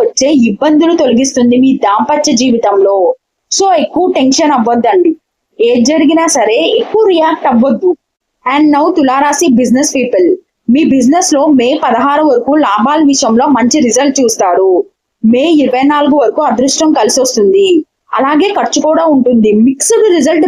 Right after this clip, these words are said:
మే నెలలో వ్యాపార రీత్యా చూసే అవకాశం ఉంది. మీ ఫ్రెండ్స్, కాంటాక్ట్స్, ఎల్డర్ సిబ్లింగ్స్ ఇన్వాల్వ్‌మెంట్ మీ బిజినెస్ లో ఉండే అవకాశం ఉంది.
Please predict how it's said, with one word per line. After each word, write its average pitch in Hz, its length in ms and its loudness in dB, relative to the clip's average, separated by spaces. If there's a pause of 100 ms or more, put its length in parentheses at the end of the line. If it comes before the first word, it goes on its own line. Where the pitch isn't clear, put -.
(120)
మే 233 80 -2 (140)
నెలలో 277 280 0 (140)
వ్యాపార 302 380 -2 (140)
రీత్యా 302 220 0 (100)
చూసే 240 180 0 (100)
అవకాశం 247 400 -2 (100)
ఉంది. 392 260 2 (720)
మీ 277 100 2 (120)
ఫ్రెండ్స్, 269 420 0 (140)
కాంటాక్ట్స్, 254 600 -2
ఎల్డర్ 262 360 0
సిబ్లింగ్స్ 247 560 0 (380)
ఇన్వాల్వ్‌మెంట్ 294 800 0 (140)
మీ 277 80 2 (120)
బిజినెస్ 254 400 0
లో 311 140 2
ఉండే 262 240 2
అవకాశం 240 400 -2 (100)
ఉంది. 202 260 2